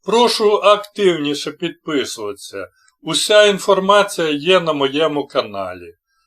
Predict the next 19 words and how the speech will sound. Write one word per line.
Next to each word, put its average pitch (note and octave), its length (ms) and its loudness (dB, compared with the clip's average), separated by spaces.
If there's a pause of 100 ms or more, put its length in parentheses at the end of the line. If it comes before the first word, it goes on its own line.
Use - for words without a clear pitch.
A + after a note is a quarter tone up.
(200)
Зараз A3+ 480 2
її E3+ 220 -2
підписало D3 680 -4
сто G#3+ 340 0
вісімдесят E3+ 720 -4
чотири D#3+ 800 -2 (400)
небайдужих D#3+ 1300 0
громадян E3+ 720 0
України, D#3+ 920 -2 (380)
які F#3+ 460 2
шанують F#3 1040 2
і F3 100 0
поважають F3+ 840 4
своїх E3+ 360 -4
батьків-пенсіонерів E3+ 1300 0 (360)
і F3+ 140 -4
бажають F3 880 4
їм E3+ 300 -2
лише E3 600 2